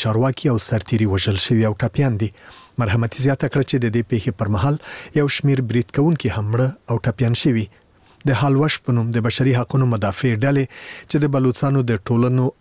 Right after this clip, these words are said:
اړوند مطالب خپروي، یوه آنلاین ویډیو خپره کړې چې له برید وروسته د ډزو غږونه پکې اوریدل کیږي. ویډیو ښیي چې وروسته د ورځې په اوږدو کې د سیمې په فضا کې هلیکوپټرې ګرځي. د ایران دولتي ټلویزیون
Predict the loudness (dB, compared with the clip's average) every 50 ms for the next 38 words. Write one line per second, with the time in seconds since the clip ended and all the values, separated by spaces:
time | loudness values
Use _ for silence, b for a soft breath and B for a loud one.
0 | -2 0 0 2 2 2 2 0 0 0 0 0 0 0 -2 -4 -8 -6 -4 -2
1 | 0 0 0 -2 -4 -8 B B B B B B B B B 0 0 2 0 -2
2 | -2 -4 -2 0 2 2 2 2 2 0 -2 0 -2 -2 0 0 0 0 -2 -4
3 | -4 -4 -4 -2 0 0 0 2 0 0 -2 -2 -2 -6 -20 -14 -6 0 0 0
4 | 0 2 0 0 0 2 2 0 0 0 -2 -4 -4 -4 -4 -8 -6 -2 -2 0
5 | 2 0 0 0 2 0 0 2 0 0 2 2 2 0 0 -4 -4 -2 0 0
6 | 2 2 2 2 0 0 0 0 0 0 0 0 -2 -4 B B B B B B
7 | -2 0 0 2 0 0 0 0 2 2 2 2 2 2 2 2 2 2 0 -2
8 | -2 0 0 2 2 2 0 -2 -2 0 0 0 0 2 0 0 2 2 0 0
9 | B B B B B B B -2 -2 0 2 0 0 0 -2 -4 -6 -4 -2 -2
10 | -2 -2 -2 -2 -2 -2 0 0 2 0 0 0 -2 -2 -2 0 0 0 2 2
11 | 0 0 0 0 2 2 0 0 -2 -2 B B B B B B B B B B
12 | 0 2 2 2 2 2 2 2 2 2 2 0 0 0 -2 -2 0 0 2 2
13 | 2 2 2 2 2